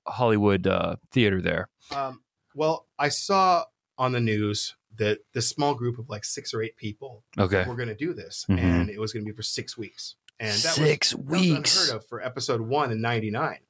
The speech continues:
Speaker 1: Okay.
Speaker 2: And I said, "I have to go down there." So the next night,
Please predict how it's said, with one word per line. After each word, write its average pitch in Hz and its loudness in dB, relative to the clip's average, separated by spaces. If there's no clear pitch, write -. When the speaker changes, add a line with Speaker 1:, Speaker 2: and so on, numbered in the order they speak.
Speaker 1:
Okay. 101 2
Speaker 2:
And 120 0
I 120 0
said, 123 0
"I 123 -2
have 127 -2
to 123 -4
go 117 0
down 131 0
there." 104 -4
So - -2
the 107 -2
next 110 -4
night, 107 -4